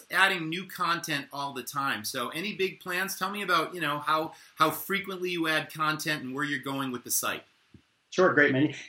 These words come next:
Speaker 2: Yeah, no, there's always, always new stuff. So, uh, I got stuff coming in today. I had something come in today that I'm looking forward to putting out. Uh, it's always coming in. So we're always gonna be adding new article content to the site, looking to add new multimedia content as well. Uh, and it's fun to keep learning about the business.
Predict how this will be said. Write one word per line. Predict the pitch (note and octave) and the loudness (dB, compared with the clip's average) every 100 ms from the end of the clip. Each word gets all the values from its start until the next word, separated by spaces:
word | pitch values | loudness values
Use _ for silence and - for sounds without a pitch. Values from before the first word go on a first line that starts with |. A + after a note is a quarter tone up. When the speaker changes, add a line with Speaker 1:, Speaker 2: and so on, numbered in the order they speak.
| - | 4
Speaker 2:
Yeah, | C4 B3+ | 8 10
no, | B3 | 10
there's | F#3+ | 8
always, | - F3 A3+ - | 8 10 10 10
always | - A3 C4+ | 8 8 10
new | C4 | 6
stuff. | - F#3 - | 10 10 12
So, | F3 D#3+ D#3 | 12 12 12
uh, | D3 | 12
I | D3 D3 | 12 12
got | D#3+ D#3+ | 8 8
stuff | F#3 F3+ | 6 8
coming | F#3 E3+ | 8 8
in | E3+ E3+ | 8 6
today. | D#3 C#3 | 6 6
I | |
had | E3+ | 6
something | F#3+ F3 | 6 6
come | D#3+ | 8
in | C#3+ | 8
today | C#3 D3+ F#3 | 8 10 12
that | E3+ D#3 | 12 12
I'm | D#3 | 10
looking | E3+ D#3 | 6 4
forward | E3 E3 | 6 4
to | - | 6
putting | E3+ D#3+ | 6 8
out. | D#3+ D#3+ D#3 - _ _ | 10 10 10 6 _ _
Uh, | B2 B2+ B2+ | 8 10 10
it's | |
always | C#3 F3+ F3+ | 12 12 12
coming | F#3 E3 | 10 8
in. | C3+ | 6
So | C#3 | 8
we're | C#3+ | 10
always | F#3 F#3+ | 10 10
gonna | F#3 | 10
be | E3 | 10
adding | D#3+ D#3 | 10 10
new | D#3+ D#3 | 10 10
article | D#3 D#3+ D#3 | 10 8 4
content | D#3 D#3 D3 | 2 2 0
to | |
the | B2+ | 2
site, | D#3+ D3+ C3+ | 8 8 6
looking | C#3 D3+ | 2 6
to | C3+ | 8
add | C#3 C#3 C#3 C3+ | 8 8 8 8
new | C#3+ | 8
multimedia | C#3+ D3 C#3 C3+ C#3 C3+ | 8 8 6 6 6 4
content | C#3+ C3+ C#3+ C3+ B2+ | 2 4 6 4 4
as | B2+ A#2 | 2 6
well. | C#3 C#3+ C#3+ C#3+ - - - | 10 12 10 8 -6 -8 6
Uh, | B2 A#2+ | 10 10
and | A#2 | 10
it's | C3 - | 6 8
fun | E3+ | 8
to | D#3+ | 10
keep | E3 C3+ | 8 6
learning | D3+ D3+ D3+ | 10 10 12
about | D3 D3 | 10 10
the | C3+ | 6
business. | D3 C3+ D3 - | 6 8 6 4